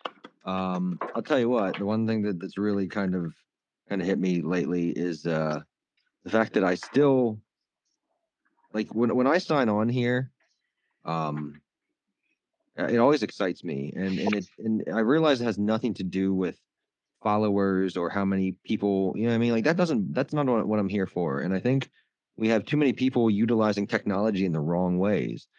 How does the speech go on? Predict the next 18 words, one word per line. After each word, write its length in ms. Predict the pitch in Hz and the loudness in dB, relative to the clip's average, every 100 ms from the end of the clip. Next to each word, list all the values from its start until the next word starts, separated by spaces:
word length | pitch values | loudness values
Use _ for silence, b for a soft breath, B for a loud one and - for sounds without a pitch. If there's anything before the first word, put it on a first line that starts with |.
| _ _ _ _ | _ _ _ _
right? 260 | 92 95 101 | -2 0 2
We 140 | 107 | 2
have 220 | 113 107 104 _ | 2 0 -4 _
people 320 | 147 143 135 | 0 4 4
utilizing 560 | 123 123 113 117 110 101 | 4 2 2 2 2 0
technology 580 | 107 101 101 101 98 | 0 0 0 0 -2
to, 540 | 98 - 101 98 92 90 b _ _ _ | -2 0 2 2 0 -4 b _ _ _
to 80 | 95 | -4
gain 300 | 104 107 101 | 0 0 0
clout 420 | - 104 95 71 | 0 2 2 -2
or 360 | - 98 95 90 | -4 -2 0 -2
to, 460 | - 101 95 95 95 | -2 0 2 2 0
to 240 | - 101 | 0 -2
have 320 | 92 107 101 | 2 0 0
influence, 840 | - - 117 107 - 101 92 90 - | 0 0 2 0 0 0 2 0 0
when 140 | 98 | 0
I 80 | 95 | 0
think, 380 | - 123 107 | 0 0 0